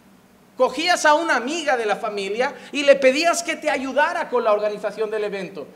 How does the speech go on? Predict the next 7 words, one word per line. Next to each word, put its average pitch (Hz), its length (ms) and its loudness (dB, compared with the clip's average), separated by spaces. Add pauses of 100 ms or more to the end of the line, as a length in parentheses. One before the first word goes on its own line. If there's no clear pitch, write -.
(200)
Muy 294 260 -2
probablemente 262 1080 -2
María, 254 640 2
por 226 140 4
eso 330 260 0
va 311 160 4
Jesús, 311 720 -4